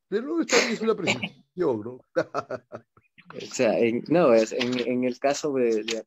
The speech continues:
Speaker 2: Arturo Corcuera se nota que hay un trabajo mucho más, eh, eh, más desarrollado en, en las estructuras que él utiliza, ¿no? En,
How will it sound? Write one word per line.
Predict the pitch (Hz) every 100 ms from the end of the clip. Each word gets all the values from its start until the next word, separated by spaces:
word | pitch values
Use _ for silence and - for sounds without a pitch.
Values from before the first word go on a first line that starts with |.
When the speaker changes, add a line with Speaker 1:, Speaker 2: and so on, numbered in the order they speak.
| -
Speaker 2:
Arturo | 110 135 135
Corcuera | 131 110 - 131 131 127
se | 117
nota | 113 123 127
que | 120
hay | 110 107 _
un | 113 110
trabajo | 104 101 101 104
mucho | 101 - -
más, | 190 90 180 -
eh, | - - - - _ - - - - - - - -
eh, | - 50 52 - 50 - - - _ _ _ - - _ _ _ _ -
más | 127
desarrollado | 139 131 104 95 107 131 131 117 104 95 92 147 180 - -
en, | 95 95 90 82 - - _ _ _ -
en | 101
las | 104 101
estructuras | 110 - 113 - 147 139 110 104 -
que | - 107
él | 107 104 101 -
utiliza, | 101 104 101 101 104 98
¿no? | - - _ _ - - - - - _ -
En, | 98 95 90 90 87